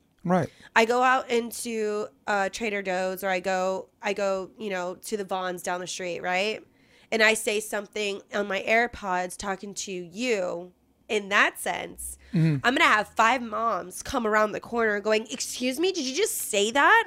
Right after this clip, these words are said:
Speaker 2: I'm sorry, do you really believe that? Do you, do you honestly really believe that this is
Speaker 1: We're in
Speaker 2: what's
Speaker 1: a crazy
Speaker 2: happening?"
Speaker 1: zip code. <laughs>
Speaker 2: I, I, and I'm
Speaker 1: We
Speaker 2: like,
Speaker 1: are.
Speaker 2: I'm like, "Excuse me, like, hello,
Speaker 1: Mm-hmm.
Speaker 2: A and B conversation, see the fuck outta here." Like,
Speaker 1: Yes.
Speaker 2: I, I don't understand why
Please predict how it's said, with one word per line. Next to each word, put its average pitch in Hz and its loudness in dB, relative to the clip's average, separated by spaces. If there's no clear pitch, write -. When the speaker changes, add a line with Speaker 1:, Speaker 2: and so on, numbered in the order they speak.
Speaker 2:
I'm 302 0
sorry, 254 2
do 214 -6
you 233 -6
really 285 -2
believe 220 -2
that? 311 4
Do 240 -6
you, 311 -4
do - -8
you - -6
honestly 220 -2
really 208 -2
believe 196 -2
that 190 4
this 214 -2
is 151 6
Speaker 1:
We're 151 12
in 165 12
Speaker 2:
what's 165 10
Speaker 1:
a - 2
crazy 170 12
Speaker 2:
happening?" 185 12
Speaker 1:
zip 320 6
code. 175 12
<laughs> - 4
Speaker 2:
I, - 2
I, 196 10
and 311 6
I'm 330 8
Speaker 1:
We - 10
Speaker 2:
like, - 10
Speaker 1:
are. 143 12
Speaker 2:
I'm 453 10
like, - -14
"Excuse 440 -2
me, 381 -4
like, 302 2
hello, 311 4
Speaker 1:
Mm-hmm. 302 4
Speaker 2:
A 277 2
and 302 -2
B 311 -4
conversation, 277 -4
see - -4
the 247 -2
fuck - 2
outta 151 0
here." 208 6
Like, 240 10
Speaker 1:
Yes. 123 4
Speaker 2:
I, 359 8
I - 6
don't 392 6
understand 359 2
why 240 0